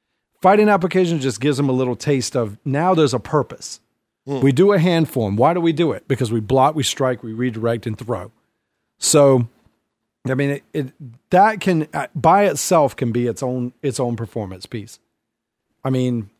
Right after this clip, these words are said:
Speaker 1: you know, you don't need very much. You just need enough to educate and to make people appreciate the martial art you're representing. You know what I mean? And that's,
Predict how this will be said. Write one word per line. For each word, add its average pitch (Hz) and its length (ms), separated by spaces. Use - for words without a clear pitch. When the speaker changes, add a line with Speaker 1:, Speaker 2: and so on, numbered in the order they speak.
Speaker 1:
you 131 100
know, 113 120
you 113 180
don't 180 180
need 170 160
very 156 200
much. 139 440
You 127 40
just 131 220
need 143 160
enough 135 360
to - 240
educate 143 640
and 127 200
to 117 280
make 131 220
people 123 240
appreciate 117 680
the 147 80
martial 135 340
art 123 120
you're 113 100
representing. 104 640
You 92 80
know 98 100
what 101 80
I 104 40
mean? 107 160
And 104 140
that's, 120 340